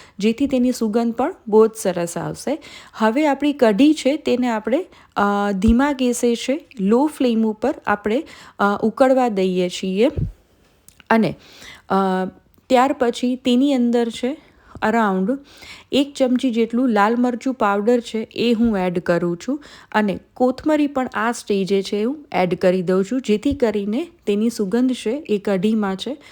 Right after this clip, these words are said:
એ પ્રોપર રીતે છે એ આવી જાય અને એને પ્રોપર રીતે મિક્સ કરી અને હલાવી દઈએ છીએ. ત્યાર પછી અહીં મારી પાસે, અ, ખાંડ છે એને પણ મેં લીધેલી છે. તેને around હું બે થી ત્રણ ચમચી ખાંડ છે એ એડ કરું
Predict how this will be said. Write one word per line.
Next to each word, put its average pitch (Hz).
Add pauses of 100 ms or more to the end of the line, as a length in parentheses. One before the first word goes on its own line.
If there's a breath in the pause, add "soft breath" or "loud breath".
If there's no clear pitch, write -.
(300 loud breath)
એ 247
પ્રોપર 214
રીતે 190
છે 262 (240)
એ 190
આવી 156
જાય 147 (420 loud breath)
અને 208
એને 233
પ્રોપર 262
રીતે 269
મિક્સ 240
કરી 220
અને 214
હલાવી 180
દઈએ 147
છીએ. 165 (320 loud breath)
ત્યાર 240
પછી 277
અહીં 254
મારી 233
પાસે, 233 (420 loud breath)
અ, 196 (840)
ખાંડ 254
છે 151 (260)
એને 233
પણ 262
મેં 247
લીધેલી 202
છે. 269
તેને 233
around 233
હું 240
બે 220
થી 269
ત્રણ 254
ચમચી 247
ખાંડ 220
છે 240
એ 220
એડ 190
કરું 185